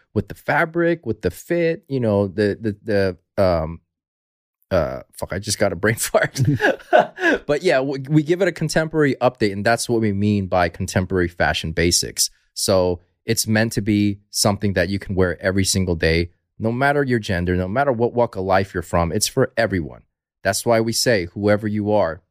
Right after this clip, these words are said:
Speaker 1: you're one of us.
Speaker 2: Well, we'll catch you guys next time, every Thursday and Sundays until January first. Then we go once a week. And after that, my friends, uh, I'll be with you every Sunday. Every Sunday, twelve P M. But until then, Thursdays and Sundays. So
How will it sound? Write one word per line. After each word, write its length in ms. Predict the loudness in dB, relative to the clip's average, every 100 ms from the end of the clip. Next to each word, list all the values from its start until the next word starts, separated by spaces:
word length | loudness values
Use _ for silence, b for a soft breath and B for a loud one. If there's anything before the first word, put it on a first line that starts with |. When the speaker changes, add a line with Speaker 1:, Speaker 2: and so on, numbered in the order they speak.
| -2
Speaker 1:
you're 100 | 0
one 180 | 2
of 120 | 0 -2
us. 340 | -2 -2 -4 _ _ _ _ _ _ _ _ -2
Speaker 2:
Well, 180 | 0 0
we'll 80 | -2
catch 260 | -2 -2 0
you 60 |
guys 200 | 0 0
next 200 | 0 0
time, 220 | 2 0 0
every 180 | -2
Thursday 320 | 2 0 2 0
and 60 |
Sundays 280 | 2 0 0
until 200 | 0 0 0
January 460 | 0 2 2 2
first. 300 | 2 0 0
Then 100 | -2
we 60 | 0
go 120 | 0
once 240 | 2 0 0
a 40 |
week. 280 | 4 2 2
And 120 | 0
after 260 | 0 0 -4
that, 340 | 0 0 0
my 160 | 0 -2 0
friends, 440 | 0 2 0 -4 -6 B B B B
uh, 280 | 2 2 2
I'll 80 | 2
be 100 | 2
with 220 | 2 0
you 120 | 0
every 160 | 2 2
Sunday. 520 | 0 2 2 0 -4 _ _ _ _ _ _ _ _ _ -2
Every 220 | 0 2
Sunday, 320 | 2 0 -2
twelve 260 | 0 0 2
P 160 | 0
M. 180 | -2 -2 -8 _ _ _
But 260 | 0 2 2
until 280 | -2 0 2
then, 200 | 2 0
Thursdays 300 | 0 0 0
and 100 | 0
Sundays. 380 | 0 0 0 0
So 260 | 2 0